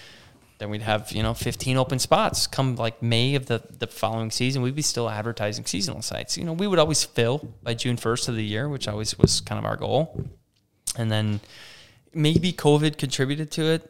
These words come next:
maybe not. Maybe just the place and what we offer has kind of exploited a little bit more. It's become more known. People now know what we are. Um, but yeah, since the past, like, three or four years, it's just been,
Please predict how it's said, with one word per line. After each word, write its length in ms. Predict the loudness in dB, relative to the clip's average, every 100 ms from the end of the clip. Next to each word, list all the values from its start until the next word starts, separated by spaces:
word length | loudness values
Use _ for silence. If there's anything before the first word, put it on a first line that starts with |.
| _
maybe 260 | -8 -4 -2
not. 600 | 0 0 -2 -2 -4 -4
Maybe 300 | -6 -4 -4
just 260 | 0 -2 -2
the 60 |
place 420 | -4 0 2 2 -2
and 140 | -4
what 100 | -4
we 140 | -2
offer 560 | -2 -2 -2 0 0 0
has 380 | -2 0 0 0
kind 220 | -2 -6
of 640 | -6 -8 -14 -16 -16 -18 -14
exploited 600 | -10 -6 -2 -2 -2 -2
a 40 |
little 160 | -2 -2
bit 140 | -2
more. 340 | 0 0 2 0
It's 180 | -4 -10
become 300 | -10 -4 -4
more 300 | -2 -2 -2
known. 760 | -2 0 0 0 0 -2 -4 -6
People 320 | -8 -6 -4
now 180 | -2 -2
know 140 | -2
what 140 | -2 -4
we 160 | -4
are. 420 | -2 0 0 -2 -6 -20 _ _ _ -8
Um, 360 | -6 -6 -8 -4
but 200 | -4 -2
yeah, 180 | -4 -2
since 640 | -2 -2 0 0 0 -4
the 300 | -6 -8 -8
past, 360 | -6 -4 0 0
like, 160 | 0 -2
three 160 | -2
or 60 | 0
four 200 | 0 0
years, 420 | 0 0 0 -2
it's 160 | -4 -4
just 240 | -2 0
been, 260 | -2 -2